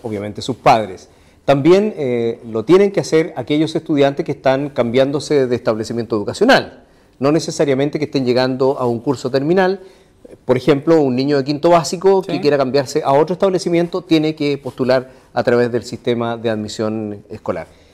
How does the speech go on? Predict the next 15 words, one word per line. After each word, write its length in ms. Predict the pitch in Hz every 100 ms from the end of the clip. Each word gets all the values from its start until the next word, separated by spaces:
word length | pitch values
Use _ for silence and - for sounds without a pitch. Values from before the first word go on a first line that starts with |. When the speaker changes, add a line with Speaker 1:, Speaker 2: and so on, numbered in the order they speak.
| _ _ _ -
Speaker 1:
Y, 360 | 202 233 240 139
eh, 280 | 131 123 120
aquellos 540 | 123 165 185 190 - -
estudiantes 600 | 139 131 127 143 165 160
en 120 | 135
cuyos 280 | 147 151 131
establecimientos 640 | 135 131 120 120 131 156
educacionales 680 | 143 139 131 127 143 165 - - _ _
no 220 | 127 135
hay 120 | 151 185
continuidad. 600 | 196 165 170 180 143 90 - -
Déjeme 300 | - 131 151
poner 180 | 147 147
un 120 | 170
ejemplo. 520 | 175 262 120 - 80